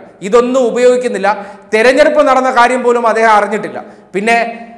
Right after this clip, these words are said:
അപ്രതീക്ഷിതമായി ഇങ്ങനെ ഒരു പരിപാടി വിനായകനെ കണ്ടപ്പോൾ ആ പരിപാടിക്ക് ഒരു ഓളം വരട്ടെ എന്ന് കരുതി ചെയ്തൊരു പ്രവർത്തനം, അതിന് വീണ്ടും കുറച്ച് പേർക്ക് തെറി വിളിക്കാൻ ഒരു അവസരമുണ്ടായി എന്നതിനപ്പുറം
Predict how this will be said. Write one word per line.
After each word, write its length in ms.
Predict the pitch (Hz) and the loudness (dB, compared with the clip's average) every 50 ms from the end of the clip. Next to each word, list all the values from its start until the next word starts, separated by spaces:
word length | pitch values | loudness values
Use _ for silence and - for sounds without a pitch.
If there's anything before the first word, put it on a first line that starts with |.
| - - - 170 | -12 -2 0 0
അപ്രതീക്ഷിതമായി 680 | 208 - 254 254 247 277 247 233 285 277 277 277 277 277 | 2 2 2 0 0 0 -2 -2 -2 0 2 2 2 2
ഇങ്ങനെ 200 | 262 277 277 277 | 0 2 0 0
ഒരു 80 | 269 | 2
പരിപാടി 540 | - 254 240 240 262 277 269 269 269 269 262 262 | 2 2 2 4 4 4 4 4 2 -2 -4 -8
വിനായകനെ 540 | 190 208 226 247 254 269 269 262 269 269 254 | -8 -6 -2 0 2 2 2 2 0 0 0
കണ്ടപ്പോൾ 600 | 233 254 254 262 262 - 247 240 - - - - | 0 0 -2 -2 -2 0 0 0 0 -2 -2 0
ആ 220 | 170 196 247 269 262 | 2 2 2 2 2
പരിപാടിക്ക് 440 | 247 240 262 277 277 277 277 277 277 | 2 2 2 2 2 2 2 0 -2
ഒരു 100 | 277 262 | 0 2
ഓളം 340 | 254 233 240 269 277 285 262 | 4 4 4 4 4 4 2
വരട്ടെ 280 | 269 269 262 262 269 | 2 0 0 0 0
എന്ന് 180 | 269 254 254 262 | 0 0 0 0
കരുതി 220 | 247 254 254 262 | -2 -2 -2 -4
ചെയ്തൊരു 320 | 254 - 254 254 247 254 247 | -8 -8 -6 0 0 0 2
പ്രവർത്തനം, 480 | 254 254 254 247 - 214 180 139 101 - - - - - - _ _ _ _ _ - | 2 0 0 0 0 -2 -6 -6 -8 -10 -18 -20 -20 -20 -20 _ _ _ _ _ -2
അതിന് 480 | 160 190 226 247 269 262 254 - - - - - - - - 160 | -2 0 2 2 0 0 0 -2 -6 -12 -16 -18 -20 -16 -8 -4
വീണ്ടും 340 | 214 262 285 262 294 - | -2 -2 0 0 0 0
കുറച്ച് 280 | - 262 262 269 269 285 | 2 2 2 2 0 0
പേർക്ക് 280 | 269 262 262 262 262 254 - | 0 0 0 0 -2 -2 -2
തെറി 180 | 226 240 269 | -2 0 0
വിളിക്കാൻ 320 | 277 277 269 - 254 262 247 | 0 0 -2 0 0 0 2
ഒരു 100 | 240 233 | 2 2
അവസരമുണ്ടായി 640 | 220 220 247 - 269 254 247 247 240 240 240 240 233 | 2 2 0 0 -2 -2 -2 0 2 2 2 2 0
എന്നതിനപ്പുറം 580 | 214 233 233 233 233 226 233 226 226 220 226 | -2 -2 -4 -4 -4 -4 -2 -2 -2 -2 -4